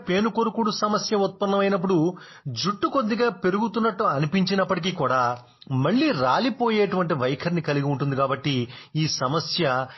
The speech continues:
ఎంతో తీవ్రమైనటువంటి బాధను, ఇబ్బందిని కలిగిస్తూ ఉంటుంది. అయితే ముఖ్యమైన విషయం ఏమిటంటే ఈ సమస్యకు బట్టతలకు సంబంధం లేదు. కాబట్టి ఎప్పుడైనా జుట్టు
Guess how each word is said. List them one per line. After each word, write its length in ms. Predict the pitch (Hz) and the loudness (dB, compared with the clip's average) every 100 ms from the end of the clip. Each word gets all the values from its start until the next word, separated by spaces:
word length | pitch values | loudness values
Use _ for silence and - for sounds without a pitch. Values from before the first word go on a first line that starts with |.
| - 143 | -8 -2
ఎంతో 360 | 135 139 160 151 | -2 0 0 -2
తీవ్రమైనటువంటి 800 | - 131 131 135 139 135 135 127 113 | 0 0 0 0 0 -2 -2 -2 0
బాధను, 440 | 110 123 127 143 143 - - | 0 2 0 0 -2 -6 -8
ఇబ్బందిని 480 | 131 127 135 135 135 | -4 -2 0 0 -2
కలిగిస్తూ 440 | 135 127 120 - 180 | 0 -2 -2 -2 0
ఉంటుంది. 380 | 139 123 113 107 - _ _ _ _ _ _ - | 0 0 -2 -4 -10 _ _ _ _ _ _ -6
అయితే 200 | 185 277 214 | -4 0 2
ముఖ్యమైన 560 | 190 - 294 294 285 | 2 0 0 0 2
విషయం 380 | 262 226 - 226 | 2 0 0 2
ఏమిటంటే 460 | 202 180 175 147 151 123 120 - _ _ 156 | 2 2 0 0 0 -2 -4 -12 _ _ -2
ఈ 140 | 226 254 | 0 0
సమస్యకు 640 | 254 233 226 - 214 202 202 202 143 | 0 0 0 -2 -2 0 0 -2 -4
బట్టతలకు 640 | 117 143 - 185 175 165 208 220 | -2 0 0 0 0 0 -2 -4
సంబంధం 500 | - 139 139 127 202 | -2 0 0 0 0
లేదు. 280 | 165 120 107 104 - _ _ _ _ _ _ _ _ _ | 0 0 -2 -6 -10 _ _ _ _ _ _ _ _ _
కాబట్టి 300 | 185 196 220 208 | -2 0 0 0
ఎప్పుడైనా 440 | 170 226 226 226 220 | 0 2 2 4 2
జుట్టు 340 | 160 175 - | 0 -4 -2